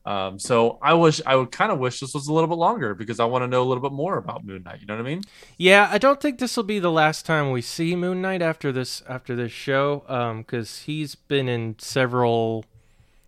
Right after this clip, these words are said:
Speaker 2: things with, like, um, I think he was part of the, the Midnight Suns group, I think with, like, um,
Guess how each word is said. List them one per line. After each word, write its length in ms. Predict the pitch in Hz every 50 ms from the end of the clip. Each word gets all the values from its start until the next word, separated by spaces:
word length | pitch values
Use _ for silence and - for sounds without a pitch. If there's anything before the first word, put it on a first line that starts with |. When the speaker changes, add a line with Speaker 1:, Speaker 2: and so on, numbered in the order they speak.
| - - _
Speaker 2:
things 400 | 131 123 120 117 120 117 - -
with, 180 | 127 113 -
like, 440 | - 113 110 110 107 104 101 - - _ -
um, 560 | - 113 110 107 104 101 101 101 98 98 101 107 - _ _ _ _ _ _ _ _ _ _ _ _ _ - - _ _ _
I 60 | -
think 220 | - - 143 143 -
he 100 | 151 131
was 140 | 120 117
part 240 | - - 139 131 120
of 140 | 120 113 107
the, 280 | 120 113 110 107 107 -
the 80 | - 107
Midnight 520 | 107 113 127 120 117 120 113 113 117 -
Suns 840 | - - - 123 117 120 120 127 135 139 131 - - - - - - _ _ _ _ _ _ _ _ _ _ _ -
group, 400 | 120 - 131 135 135 139 135 -
I 80 | 127 117
think 300 | - - 131 117 113 -
with, 180 | 113 104 -
like, 320 | - 110 104 104 101 - - -
um, 560 | 120 101 98 101 101 101 104 101 98 110 117